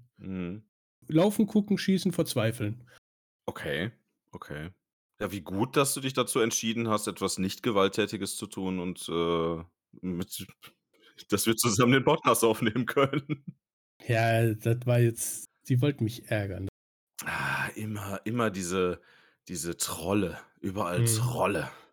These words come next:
Speaker 2: Bringen die zurück, dann steche ich die Reifen auf.
Speaker 1: Gut, dann werden sie's sicherlich nicht mehr tun.
Speaker 2: Ne, und schneide die Bremsen durch.
Speaker 1: A, oh, dann werden die's garantiert nicht mehr tun, das ist richtig.
Speaker 2: Nein, Quatsch.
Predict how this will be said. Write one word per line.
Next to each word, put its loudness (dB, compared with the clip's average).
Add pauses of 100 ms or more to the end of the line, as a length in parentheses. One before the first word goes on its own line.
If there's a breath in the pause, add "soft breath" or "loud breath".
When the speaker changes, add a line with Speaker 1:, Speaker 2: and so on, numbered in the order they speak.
(380)
Speaker 2:
Bringen 2
die -4
zurück, -2
dann -2
steche -4
ich -12
die -2
Reifen -4
auf. -8 (440)
Speaker 1:
Gut, -6 (440 soft breath)
dann -4
werden 4
sie's -2
sicherlich -2
nicht -6
mehr -8
tun. -14 (600)
Speaker 2:
Ne, -2 (480)
und 0
schneide 0
die 0
Bremsen -2
durch. -6 (480)
Speaker 1:
A, 6 (200)
oh, 8
dann 6
werden 8
die's 2
garantiert 4
nicht -2
mehr 0
tun, -4
das 4
ist -4
richtig. -12 (560)
Speaker 2:
Nein, 0
Quatsch. -8